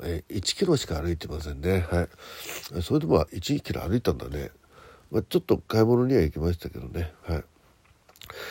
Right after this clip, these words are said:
でございます。えー、それでですね、えっと、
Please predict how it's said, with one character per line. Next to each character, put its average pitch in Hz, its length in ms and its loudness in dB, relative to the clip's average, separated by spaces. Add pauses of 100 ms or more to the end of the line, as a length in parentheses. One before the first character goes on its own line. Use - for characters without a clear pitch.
(240)
で 143 80 10
ご 110 140 8
ざ 120 120 12
い 113 60 12
ま 123 120 12
す。 - 400 -4 (520)
え 147 380 12
ー、 139 40 8
そ - 500 0
れ 156 120 6
で 165 140 4
で 120 180 8
す 85 160 -4
ね、 87 140 6
え 87 420 4
っ - 20 -12 (140)
と、 82 1300 0